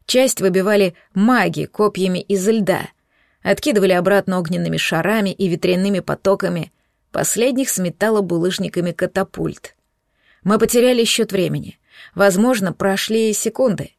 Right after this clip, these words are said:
возможно, и десятки минут, но в один миг все изменилось. Круг Ордена истончился.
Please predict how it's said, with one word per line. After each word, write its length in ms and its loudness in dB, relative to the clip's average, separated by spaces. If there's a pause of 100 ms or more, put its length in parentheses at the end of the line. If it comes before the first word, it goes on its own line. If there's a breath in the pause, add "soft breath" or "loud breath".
(140)
возможно, 460 0
и 60 -2
десятки 500 -2
минут, 440 -6 (360 soft breath)
но 80 2
в 40 2
один 240 4
миг 160 0
все 200 0
изменилось. 720 -4 (480 soft breath)
Круг 320 2
Ордена 320 2
истончился. 720 -2